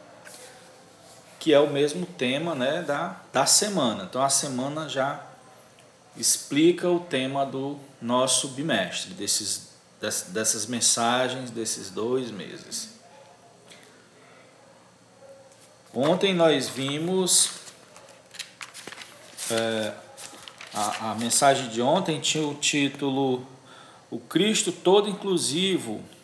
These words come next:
é a Solução dos Nossos Problemas. Hoje é Ministros de Cristo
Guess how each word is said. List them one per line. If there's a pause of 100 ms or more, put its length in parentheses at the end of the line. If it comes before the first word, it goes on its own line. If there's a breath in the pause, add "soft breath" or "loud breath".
(180)
é
a
Solução
dos
Nossos
Problemas. (1300 loud breath)
Hoje
é
Ministros (360 loud breath)
de
Cristo